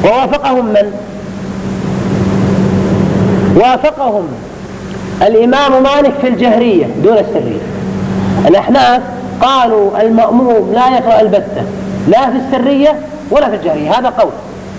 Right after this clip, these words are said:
قول ثاني، أو أذكر قول، قول قبل هذا القول اللي ذكرته آنفا، قول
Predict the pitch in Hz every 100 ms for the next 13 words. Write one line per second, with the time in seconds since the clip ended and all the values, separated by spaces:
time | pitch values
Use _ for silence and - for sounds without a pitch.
0 | - - - 269 349 359 330 - 285 247
1 | 240 247 - - 190 - - - - -
2 | - - - - 190 226 - 294 - 262
3 | 254 262 262 247 - 262 269 220 - 254
4 | 208 208 202 208 185 165 175 165 180 -
5 | 151 131 - - - - 285 330